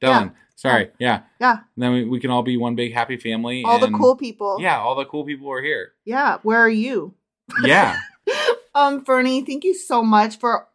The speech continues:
Speaker 2: all that you have done, all that you have given, and all that you continue to do, um, in support of us. It's just beyond amazing. And once again, we are left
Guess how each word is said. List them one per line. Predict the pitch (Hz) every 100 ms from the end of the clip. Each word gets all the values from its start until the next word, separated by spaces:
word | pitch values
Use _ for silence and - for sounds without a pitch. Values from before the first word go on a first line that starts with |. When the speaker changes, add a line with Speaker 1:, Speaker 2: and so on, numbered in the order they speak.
| -
Speaker 2:
all | 233 254
that | 262 247
you | 214 226 247
have | 202
done, | 190 208 208 208
all | - 220
that | 214
you | 226
have | 214 190
given, | 208 208 202 202
and | 196 190
all |
that | 196 180
you | 196
continue | 208 196 202 190 185
to | 196
do, | 185 185 185 190 _ _ _ -
um, | 180 170 165
in | 196
support | 196 202 220 208
of | 202
us. | 202 208 - - _
It's | 233 214 - - 208
just | 240 220 - _
beyond | 196 220 220 220 220 214 208 - _ -
amazing. | 214 202 196 196 196 190 190 190
And | - 180 185 180 185 _ _ -
once | 220 220
again, | 208 208 196 196 202
we | 196 196
are | 185 190
left | 190 190 202 -